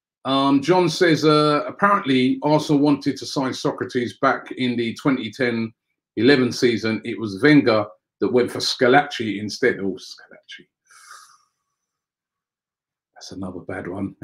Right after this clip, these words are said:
<laughs> Didn't work out. Uh, Nabil says, uh, "Do you think, uh, we should get a younger replacement if Aubameyang leaves?" Yeah, if, if you, you know, if Aubameyang leaves, you go for a younger striker, um,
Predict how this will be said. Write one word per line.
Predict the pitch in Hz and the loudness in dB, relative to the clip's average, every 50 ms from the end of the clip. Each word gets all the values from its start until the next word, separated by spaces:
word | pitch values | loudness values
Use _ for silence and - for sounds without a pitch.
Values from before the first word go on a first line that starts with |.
| - - - - - - | -12 -12 -14 -12 -2 0
<laughs> | 240 - - - - - - 160 151 - - - _ | 0 0 0 -4 -12 -16 -14 -14 -14 -14 -16 -8 _
Didn't | - 107 104 107 104 | 0 0 2 2 2
work | 110 107 107 107 - | 2 2 0 0 0
out. | 127 110 107 104 - - - _ _ _ - | 0 2 2 2 0 -2 -8 _ _ _ 2
Uh, | 127 139 147 | 4 6 8
Nabil | 156 170 160 - 196 202 190 170 | 8 8 8 8 8 8 8 8
says, | - - 185 165 143 156 | 8 6 6 6 6 6
uh, | 156 151 139 - | 6 6 6 4
"Do | - 202 | 2 0
you | 214 214 185 | 0 2 0
think, | - - 185 170 165 160 - | 2 4 4 4 4 2 2
uh, | 165 151 147 147 143 139 135 - - _ _ _ _ _ _ _ _ _ _ | 2 4 4 4 4 2 0 -2 -8 _ _ _ _ _ _ _ _ _ _
we | - 135 131 | -6 -4 -4
should | - 143 127 - | -2 -4 -4 0
get | - 147 131 | 0 0 0
a | 123 123 127 123 123 123 120 113 - | 0 -2 0 2 2 2 0 0 -2
younger | 120 123 147 151 151 135 135 | 0 0 2 4 4 4 4
replacement | 127 127 120 - - 135 123 123 - 120 113 107 - - | 4 4 2 2 0 0 0 0 -2 -4 -8 -8 -6 -4
if | 135 135 - - | -4 -4 -4 -6
Aubameyang | - - - 127 123 123 123 120 117 117 117 123 139 | -12 -6 -2 0 0 2 0 0 -2 -2 0 0 2
leaves?" | 147 123 98 90 - - - - | 2 0 0 -4 -10 -16 -16 -10
Yeah, | - 117 143 175 233 160 | -4 0 2 4 4 4
if, | 110 101 113 131 - - | 2 2 0 -2 -2 -2
if | 165 147 - 160 | -4 -4 -2 0
you, | 160 156 147 | 0 0 0
you | - 143 151 131 | 0 0 0 0
know, | 117 107 | 0 -2
if | 104 101 - | -4 -6 -8
Aubameyang | 120 123 151 143 131 123 113 110 107 107 104 | -4 0 0 2 2 2 0 -2 -2 -4 -4
leaves, | 107 107 107 98 - - - _ _ - _ _ _ _ - | -4 -4 -4 -6 -8 -12 -18 _ _ -20 _ _ _ _ -10
you | 117 120 | -6 -2
go | - 139 123 - | 0 2 2 2
for | - 120 110 110 | 0 0 0 2
a | |
younger | 117 127 120 113 104 104 | 4 4 2 2 0 -2
striker, | 107 - - - 117 107 104 95 - 117 107 101 98 - - _ _ _ _ _ _ _ _ _ _ - | -4 -4 -2 0 0 2 0 0 -2 -2 0 0 -2 -4 -8 _ _ _ _ _ _ _ _ _ _ -4
um, | 101 104 101 101 101 101 101 98 98 95 92 - | 0 0 0 0 0 0 0 0 0 -2 -2 -4